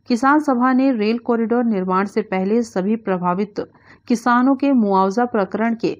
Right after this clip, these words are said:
निपटारे की मांग रखी। ग्रामीणों की नाराजगी को देखते हुए प्रभावित किसानों के साथ अधिकारियों ने उनके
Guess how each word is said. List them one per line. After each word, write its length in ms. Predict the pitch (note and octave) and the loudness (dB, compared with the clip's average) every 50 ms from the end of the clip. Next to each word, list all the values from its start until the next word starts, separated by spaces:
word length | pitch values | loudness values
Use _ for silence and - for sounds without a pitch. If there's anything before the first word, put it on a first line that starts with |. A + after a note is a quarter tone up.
| - - _ _ _ - | -12 -20 _ _ _ -4
निपटारे 520 | G#3+ A3+ A3+ - _ A#3 A3 A3 A3 B3 A#3+ | -2 -2 -2 -2 _ -2 0 0 2 0 -2
की 240 | - - C#4+ D4 D4+ D4 - G#3 | 0 0 0 0 0 0 -2 -2
मांग 320 | F#3+ F#3+ G3+ A3 A#3 A3+ | 0 0 2 2 2 2
रखी। 340 | G#3 E3+ E3+ F3 - G#3+ F3+ E3+ - _ _ _ _ _ _ _ _ _ _ _ _ _ - | 0 -2 -4 -4 -2 -2 -2 -2 -4 _ _ _ _ _ _ _ _ _ _ _ _ _ -2
ग्रामीणों 520 | A3+ A3 B3 C4 C4 C4 C4 C#4 C#4 D4 D4 | 0 2 4 4 4 6 6 6 6 6 4
की 120 | D4+ D4+ C#4+ | 4 4 4
नाराजगी 500 | C4+ B3 A3 G#3+ G3+ G3+ G3 G3+ A#3+ B3+ | 4 4 4 2 2 0 -2 -2 -2 -2
को 140 | B3 C4 B3 | 0 0 0
देखते 360 | G#3 F#3+ F#3+ F#3 F#3 - A3+ A3 | 2 2 0 0 0 0 -2 0
हुए 200 | G3 G#3 A3 A#3 | 0 2 0 0
प्रभावित 560 | A3+ A3+ G3+ F3+ F3 E3 F3+ F3+ F#3 A3 G#3+ - | 0 0 -2 -2 -2 -2 -2 -2 -2 -2 -4 -4
किसानों 460 | - G#3 F#3+ - G3 F3+ F#3 G3+ G#3 | -6 -6 -4 -2 -2 0 0 -2 -2
के 100 | - G#3+ | -4 -6
साथ 400 | - - - F3+ F#3 G3+ - - - | -4 -2 -2 0 0 -2 -4 -6 -6
अधिकारियों 580 | G3 F#3+ G3+ F#3+ - G3+ F#3+ F#3+ G3+ A3 A#3 A3+ | -4 -2 -2 -2 -2 0 0 0 0 0 0 2
ने 180 | G#3+ A3+ A#3+ | 0 0 -2
उनके 560 | A#3+ - - A3 A3 G#3+ G#3+ G#3+ - A#3 F3+ | -4 -4 -4 0 0 0 0 0 0 -2 -2